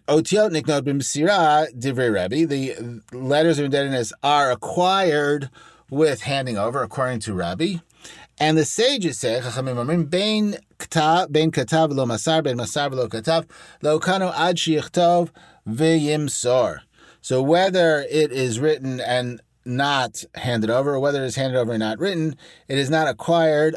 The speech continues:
until it is both handed over and, both written and handed over. The point of this Plukta Dahani Tanai, that we're embedding this in the, this other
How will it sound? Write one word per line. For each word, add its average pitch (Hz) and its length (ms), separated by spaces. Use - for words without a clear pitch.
until 151 600
it 143 160
is 139 120
both 143 240
handed 139 500
over 127 540
and, 123 440
both 117 300
written 131 340
and 127 260
handed 120 260
over. 104 240
The 95 120
point 220 320
of 147 60
this 117 120
Plukta 165 340
Dahani 123 360
Tanai, 110 460
that 107 260
we're 113 160
embedding 127 480
this 110 240
in 117 300
the, 110 220
this 107 140
other 113 460